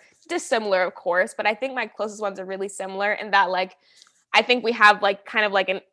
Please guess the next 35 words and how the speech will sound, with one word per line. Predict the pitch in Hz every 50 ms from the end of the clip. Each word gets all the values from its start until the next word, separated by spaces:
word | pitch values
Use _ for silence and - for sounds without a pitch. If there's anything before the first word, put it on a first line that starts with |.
| _ -
intellectual | 247 254 254 233 - 226 226 220 226 226 - 247 233 240
side | 254 - - 233 233 233 240 233 233
and, | 220 208 208
like, | 202 196 190 185 -
a, | 190 185 180 185 208 - _ _ -
we | 233 254
can | - 269 226
also | 226 208 208 226 - 220 196 190 190 190 - -
party | - - 226 220 226 233 185 185 214
<laughs> |
side. | - - 151 120 - - - - 415 480 453 - - 453 - - - - - - - -
And | 277 302 330 330 311
so, | - 311
like, | 311 285 - - - -
those | 240 220 226 240 247 277 - -
friends, | - - 240 220 220 240 262 262 247
I | 233 233
can | 262 240
just, | 226 220
like, | 247 220 214 226
switch | - - - 233 220 208 214 - -
between | 220 220 214 240 226 214 214 220
the | 214
two. | 202 - - 233 220 214 214 214 233 277 277 - - - - _ _ -
I | - 220
think | 214 233 220 190
kind | - - 208 208
of | 208
the | 202 214 -
same | - 208 196 202 202
way | 202 196 196 190
I | - - 175 180 190
do, | 202 185 202 208 208 214 220
like, | 214 196 175 180 - - _ _ _ _ _ -
that | 202 190 190 180 180 180 180